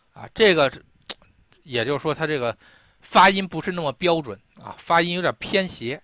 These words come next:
啊，偏斜的话，发音偏斜也是这样，太阳文昌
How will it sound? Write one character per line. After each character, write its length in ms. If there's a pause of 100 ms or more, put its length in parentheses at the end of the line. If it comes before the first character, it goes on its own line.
啊， 260
偏 300
斜 200
的 100
话， 200 (240)
发 240
音 100
偏 220
斜 240
也 240
是 160
这 120
样， 100 (180)
太 160
阳 160
文 140
昌 180